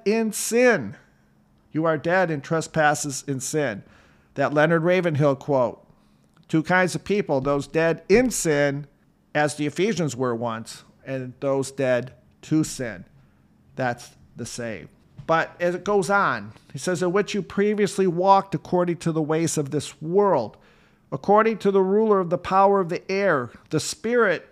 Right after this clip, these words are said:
now working in the disobedient." Do you understand whose kingdom you belong to outside of Jesus Christ?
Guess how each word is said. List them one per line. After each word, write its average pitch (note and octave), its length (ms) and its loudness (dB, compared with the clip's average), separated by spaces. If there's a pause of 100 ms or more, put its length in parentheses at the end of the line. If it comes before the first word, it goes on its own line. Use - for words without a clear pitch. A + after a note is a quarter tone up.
(200)
now F#3+ 280 2
working F3+ 600 -2 (400)
in D3+ 140 2
the D3 100 0
disobedient." C#3+ 840 -2
Do E3 80 -4
you C4 180 2
understand G3+ 960 -2
whose F#3+ 380 -4 (540)
kingdom G#3 480 -2
you G3 140 -4
belong C#3+ 520 -2
to E3+ 220 -2
outside D3+ 420 -2
of C#3 100 -8
Jesus C3+ 360 -6
Christ? D3+ 500 -2